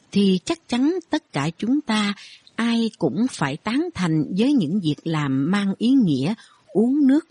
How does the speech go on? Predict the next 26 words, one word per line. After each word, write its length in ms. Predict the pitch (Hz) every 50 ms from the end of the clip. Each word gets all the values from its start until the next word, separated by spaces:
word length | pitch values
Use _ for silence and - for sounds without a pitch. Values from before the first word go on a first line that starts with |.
| _
nhớ 260 | 190 196 196 214 247 311 302
nguồn 280 | 202 160 147 135 123 107
đó. 240 | 123 135 160 208 262 - _ _ _ _ _ _ _ _ _ _ _ _ _ _ _
Và 140 | 180 196 180
nghi 280 | 185 214 240 247 226 196
vấn 200 | 240 247 269 320 381 311 196
về 240 | 180 180 170 165 160 - -
chuyện 200 | 165 156 165 190
người 200 | 175 165 156 147
chết 340 | - - 254 320 - -
có 100 | - 269 269 -
quay 240 | - 247 247 240 202 180
về 140 | 180 165 147 139 143 143
dự 200 | 151 147 151 170
lễ 220 | 180 131 117 175 - _
cúng 220 | - 226 226 277 359 320
hay 140 | 254 226
không, 300 | 202 - - 226 220 214 196 - _ _ _ _ _ _ _ _ _ _ _
tưởng 340 | 160 165 147 151 190 262 294 - _
cũng 280 | 175 143 139 190 247
không 240 | - - - 254 247
cần 240 | - - 156 139 135 -
thiết 240 | - 254 285 349 - -
phải 280 | - - 143 131 156
nêu 220 | 196 214 208 196 185
ra. 340 | 180 196 190 190 180 175